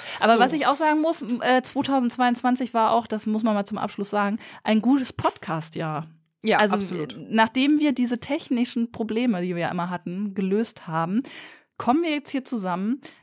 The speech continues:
Speaker 1: nehmen auf, drücken irgendwann auf Ende, packen das Intro und das Outro daran.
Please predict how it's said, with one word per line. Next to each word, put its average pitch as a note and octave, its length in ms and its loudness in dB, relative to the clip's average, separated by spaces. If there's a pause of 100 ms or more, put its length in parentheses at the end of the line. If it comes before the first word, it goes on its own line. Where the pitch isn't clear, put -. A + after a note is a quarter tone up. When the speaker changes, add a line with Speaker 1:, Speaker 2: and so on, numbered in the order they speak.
Speaker 1:
nehmen A3+ 400 4
auf, F#3 600 0
drücken B3+ 320 -2
irgendwann G#3+ 480 0
auf - 200 -4
Ende, C4 460 2
packen A3+ 300 -6
das G#3 140 -4
Intro A#3 300 0
und G#3+ 60 0
das F#3 180 -4
Outro A3+ 300 -2
daran. B3 360 0